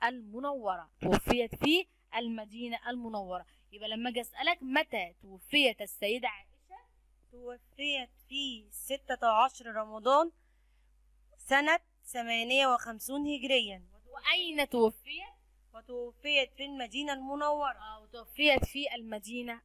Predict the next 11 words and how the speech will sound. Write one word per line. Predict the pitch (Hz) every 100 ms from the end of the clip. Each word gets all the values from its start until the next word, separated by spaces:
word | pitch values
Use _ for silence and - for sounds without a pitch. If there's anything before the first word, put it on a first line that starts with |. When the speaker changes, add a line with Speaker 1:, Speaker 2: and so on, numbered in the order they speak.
| -
Speaker 1:
المنورة. | 247 233 214 262 247 185 160 - - - _ _ _ _ _ _ _ _ _ _ _ _ _ _ _ _ _ _ _ _ _ _ _ _ _ _ _
يلا | 240 339 320
بقى | 294 302
نتعرف | 269 247 294 285 -
كده | 294 269
على | 254 262
تدريبات | 226 196 190 226 262
درسنا. | 220 196 - 302 381 427 -
السؤال | - 285 269
الأول: | 262 220 226 285 320
صل. | - 196